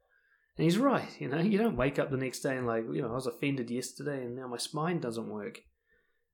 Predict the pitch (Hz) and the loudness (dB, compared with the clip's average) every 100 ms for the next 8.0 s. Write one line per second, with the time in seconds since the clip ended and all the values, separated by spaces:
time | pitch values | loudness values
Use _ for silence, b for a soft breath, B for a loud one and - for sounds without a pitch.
0 | _ 175 175 208 208 233 233 165 117 104 | _ 0 2 4 2 4 4 2 -2 -8
1 | 98 95 117 107 131 165 180 151 170 175 | -10 -10 -8 -4 0 0 0 0 -2 0
2 | 156 147 135 123 120 - 127 120 117 110 | 0 0 0 2 0 -2 -4 -2 -2 -4
3 | 107 - - 156 180 147 160 - 170 160 | -6 -10 -8 -4 0 0 0 2 2 2
4 | 147 151 139 123 113 120 120 - 123 117 | 0 0 2 2 0 -4 -8 -8 -8 -6
5 | - - - - _ _ _ _ _ 170 | -6 -6 -8 -16 _ _ _ _ _ -2
6 | 170 160 175 170 175 160 151 135 127 127 | 2 2 0 2 0 2 0 0 2 0
7 | 113 - 120 117 117 - 175 170 160 - | 0 2 4 4 0 -2 0 2 2 -2